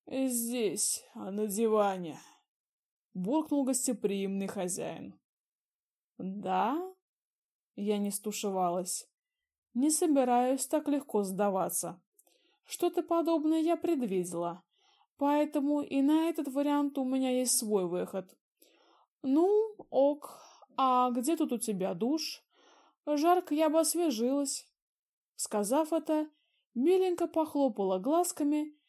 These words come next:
не поддавшись на его недружелюбный выпад с диваном. «Там». Повернувшись, наконец, ко мне лицом, братишка махнул квадратным подбородком куда-то мне за спину.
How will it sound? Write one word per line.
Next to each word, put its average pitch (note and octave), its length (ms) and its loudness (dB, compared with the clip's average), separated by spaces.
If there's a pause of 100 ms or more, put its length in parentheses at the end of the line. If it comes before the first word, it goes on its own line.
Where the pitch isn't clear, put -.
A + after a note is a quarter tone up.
(160)
не A3+ 160 0
поддавшись C#4 640 -2
на C#4 60 0
его C4+ 260 0
недружелюбный F#3+ 800 -2
выпад C#4 400 -2
с G3+ 80 -8
диваном. F#3 680 -4 (960)
«Там». F3+ 720 -2 (880)
Повернувшись, G#3 800 -2
наконец, B3 480 0
ко F#3+ 140 -2
мне F3 200 -4
лицом, D4+ 520 -2 (540)
братишка F#3+ 720 -2
махнул C#4 520 0
квадратным C#4 720 0
подбородком B3 720 0
куда-то G#3+ 460 0
мне G3 300 -4
за F#3+ 100 -2
спину. E3 560 -8